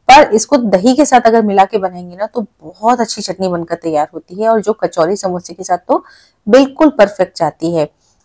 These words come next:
तो ये हमारी हरी मिर्च, हरी धनिया की चटनी बनकर तैयार हो चुकी है दही वाली, बहुत टेस्टी लगती है। और तब तक यहाँ पर ये मसाला भी ठंडा हो चुका है।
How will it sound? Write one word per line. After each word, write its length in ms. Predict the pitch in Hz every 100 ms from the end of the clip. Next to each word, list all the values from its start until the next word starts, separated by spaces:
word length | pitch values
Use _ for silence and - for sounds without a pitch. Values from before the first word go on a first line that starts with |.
| _
तो 60 | 214
ये 240 | 208 262
हमारी 460 | 269 208 180 247 427 _ _ _ _ _
हरी 240 | 202 202 240
मिर्च, 420 | 277 330 - - _ _ _ _ _ -
हरी 200 | 190 202
धनिया 300 | 196 185 180
की 140 | 185
चटनी 320 | 262 185 190
बनकर 260 | 180 180 175
तैयार 380 | 175 160 160 196
हो 80 | 208
चुकी 340 | - - 226
है 60 | 214
दही 300 | 160 175 220
वाली, 340 | 214 226 370 _ _ _ _
बहुत 260 | 175 180 247
टेस्टी 340 | 240 233 254
लगती 300 | 233 233 233
है। 220 | 226 294 - _ _ -
और 60 | 226
तब 200 | 226 247
तक 100 | 269 262
यहाँ 180 | 254 247
पर 80 | 254
ये 300 | 247 269 339
मसाला 360 | 247 202 202 208
भी 120 | 233
ठंडा 280 | - 202 214
हो 120 | 220
चुका 300 | - 214 214
है। 200 | 220 349